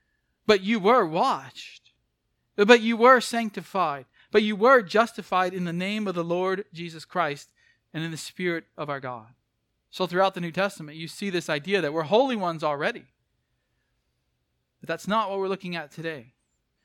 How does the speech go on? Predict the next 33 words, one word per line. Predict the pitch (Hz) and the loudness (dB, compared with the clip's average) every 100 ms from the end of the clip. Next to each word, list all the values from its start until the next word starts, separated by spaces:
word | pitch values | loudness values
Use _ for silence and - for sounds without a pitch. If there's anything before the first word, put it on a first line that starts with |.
| _ | _
That's | 185 233 | 2 2
positional | - 233 247 277 277 220 | 0 -2 0 -2 -4 -4
sanctification, | 240 233 190 190 202 254 - 147 | -4 -6 -8 -8 -6 -6 -8 -4
a, | 165 | -4
a | 170 180 | -2 0
great | 190 202 | 0 2
doctrine. | 170 - - 143 - _ _ _ - | 0 -2 -8 -18 -18 _ _ _ -8
But | 170 | -6
you | 170 | -4
can't | 220 220 - | -2 -2 0
think | 220 196 | -4 -4
from | - 190 170 | -2 -2 2
that, | 196 180 143 _ _ _ - | 2 2 -2 _ _ _ -12
as | 156 | -10
some | 190 185 | -6 -4
people | 185 151 | -4 -4
do | 165 | -6
today, | 170 143 135 | -6 -6 -6
you | 143 | -10
can't | - 190 214 - | -10 -6 -6 -6
think | 208 | -8
from | - 185 170 | -6 -6 0
that | 233 247 - _ _ _ - | 0 0 -4 _ _ _ 4
doctrine | 196 202 180 151 - _ _ _ _ _ _ | 4 4 -6 -8 -12 _ _ _ _ _ _
that | 160 | -6
we | 160 | 0
are | 175 | 0
already | 156 160 151 143 | 2 0 -2 -4
there, | 143 135 - _ _ _ _ _ - | -10 -12 -18 _ _ _ _ _ -6
that | 170 | -2
we've | 165 170 | 0 6
already | 165 160 156 | 6 4 -2
arrived, | 143 139 139 131 117 110 _ | -4 -4 -4 -4 -10 _ _